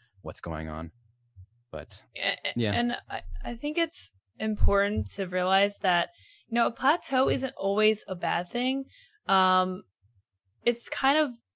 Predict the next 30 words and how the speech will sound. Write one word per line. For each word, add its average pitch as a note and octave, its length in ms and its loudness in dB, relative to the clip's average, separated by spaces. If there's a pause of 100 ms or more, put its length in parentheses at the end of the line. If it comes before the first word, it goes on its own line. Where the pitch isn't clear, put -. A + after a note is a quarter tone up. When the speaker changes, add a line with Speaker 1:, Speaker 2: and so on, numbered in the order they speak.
Speaker 2:
part G3 460 2
of F3 420 -2
variety E3+ 440 -2
streaming. G3+ 600 -2 (460)
Uh, E3+ 360 -2
you F3+ 140 -4
know, F3 300 0
Speaker 1:
Hmm. E3 60 -12 (360)
Speaker 2:
there's, G3+ 460 0 (440)
you'll G#3 220 0
have, G3+ 280 4
like, G#3 180 2
little G3 460 0
growth F3+ 300 -2
spurts, F#3+ 840 -2
uh, E3 320 -4 (100)
little F#3+ 280 4
opportunities, F3+ 960 -4 (120)
you F#3 120 -6
know, E3+ 180 -4
where E3+ 120 -4
you E3+ 120 -4
have F3 240 -4
more E3+ 200 -4
viewers E3+ 580 -6
and E3 140 -10
you E3 60 -14
surge G#3 400 -4
or G#3 40 -6
something. G#3 580 -2